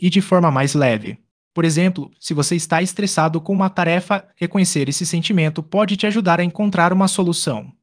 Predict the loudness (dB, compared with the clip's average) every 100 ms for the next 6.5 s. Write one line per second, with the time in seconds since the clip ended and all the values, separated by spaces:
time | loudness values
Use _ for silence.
0 | _ _ -2 2 2 4 4 2 4 2
1 | 0 -2 0 0 2 0 2 2 4 4
2 | 6 4 -2 -2 0 2 2 2 4 4
3 | 2 2 2 2 0 0 0 -2 -10 -6
4 | -2 2 2 0 -2 -2 0 2 0 2
5 | 0 2 2 2 2 2 2 0 -2 0
6 | 0 0 -4 -6